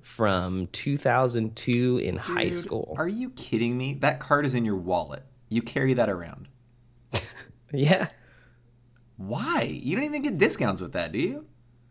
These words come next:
Speaker 1: No, how would I get a discount with this? It's like, it's, like, so old.
Speaker 2: <laughs>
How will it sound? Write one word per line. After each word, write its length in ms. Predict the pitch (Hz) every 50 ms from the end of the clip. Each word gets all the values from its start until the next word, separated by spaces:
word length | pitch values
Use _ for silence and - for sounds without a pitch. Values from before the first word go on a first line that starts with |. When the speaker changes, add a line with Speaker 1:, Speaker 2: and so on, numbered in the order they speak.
| _ _ _ _ _ - _ _ _ -
Speaker 1:
No, 300 | 330 381 403 170 156 180
how 140 | 196 - 320
would 100 | 381 359
I 60 | 349 302
get 100 | 269 175
a 40 | 143
discount 560 | 117 - 131 147 151 - - - 117 104 92
with 100 | 110 110 -
this? 180 | 107 101 - 143
It's 120 | 143 -
like, 360 | 165 180 170 - - - - - -
it's, 160 | - 175 - -
like, 140 | 190 175 -
so 360 | - - - 220 196 196 190
old. 380 | 170 175 175 170 175 190 202 208
Speaker 2:
<laughs> 120 | 427 440